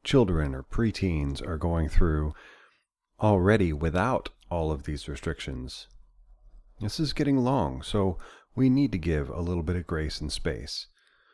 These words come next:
I think it's important for us to realize that doing your best is enough. Perfection is not your goal.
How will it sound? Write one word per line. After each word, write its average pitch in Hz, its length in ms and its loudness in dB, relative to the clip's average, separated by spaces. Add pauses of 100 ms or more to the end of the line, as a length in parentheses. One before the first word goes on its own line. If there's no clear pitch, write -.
(140)
I - 80 -6
think 131 180 0
it's - 160 -6
important 101 640 -2
for 90 200 -6
us 78 140 -6
to 82 120 0
realize 80 720 -2
that 87 200 -10
doing 120 320 0
your 104 120 0
best 76 500 -6 (380)
is 110 200 0
enough. 92 500 0 (880)
Perfection 143 520 0
is 131 160 -2
not 101 200 -4
your 73 120 -8
goal. 65 480 -10